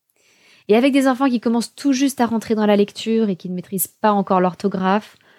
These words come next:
euh, on n'est pas là pour faire des dictées dans la voiture. Je vous invite à choisir plutôt un son qu'une lettre. Par exemple, dans la catégorie animal, pour le son que, euh, vous pourrez aussi bien proposer coq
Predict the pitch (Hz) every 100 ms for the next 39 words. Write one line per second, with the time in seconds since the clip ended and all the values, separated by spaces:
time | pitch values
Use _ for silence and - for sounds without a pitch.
0 | _ _ _ - 170 160 160 - 180 170
1 | 175 175 175 175 170 160 170 - 196 180
2 | 170 170 170 - 190 190 196 _ _ _
3 | _ - 175 180 180 190 185 180 175 185
4 | - 165 165 - 202 196 - 175 175 202
5 | - _ _ _ _ _ _ _ 185 185
6 | 208 202 180 175 185 185 185 180 - 202
7 | 202 190 190 247 190 165 _ _ _ _
8 | 196 196 180 - 190 165 _ - 269 -
9 | _ _ _ _ _ - 180 165 175 -
10 | 196 208 202 202 214 - 185 196 180 175
11 | - 262 - -